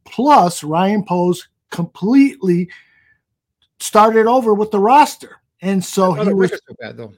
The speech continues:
Speaker 2: That's why the record's so bad for him.
Speaker 1: Ex-, exactly. Th-, so you gotta take that into account when you're looking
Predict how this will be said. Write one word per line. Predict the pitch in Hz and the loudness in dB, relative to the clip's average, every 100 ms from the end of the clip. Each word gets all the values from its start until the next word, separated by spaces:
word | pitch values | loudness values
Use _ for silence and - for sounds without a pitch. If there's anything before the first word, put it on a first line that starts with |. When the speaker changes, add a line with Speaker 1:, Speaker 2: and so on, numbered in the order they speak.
| _ - | _ -16
Speaker 2:
That's | 156 | -14
why | 180 | -12
the | 151 | -12
record's | 160 156 | -12 -14
so | 131 | -14
bad | 123 120 | -16 -16
for | 117 | -18
him. | 107 _ _ _ _ 170 | -20 _ _ _ _ -6
Speaker 1:
Ex-, | 185 - | -6 -4
exactly. | 214 214 220 269 233 135 95 180 | 0 0 4 4 2 -8 -18 -14
Th-, | 202 208 214 202 | -10 -10 -6 -6
so | - 214 202 - _ _ | -2 -2 -2 -6 _ _
you | 185 | -6
gotta | 190 262 302 | 4 4 4
take | 294 247 247 | 0 -4 -2
that | 240 220 | -2 0
into | 220 214 202 | -2 -4 -6
account | 180 - 254 254 - | -6 -6 -2 -2 -4
when | 180 175 | -6 -4
you're | 175 | -4
looking | 170 226 - 208 | -4 -6 -4 -6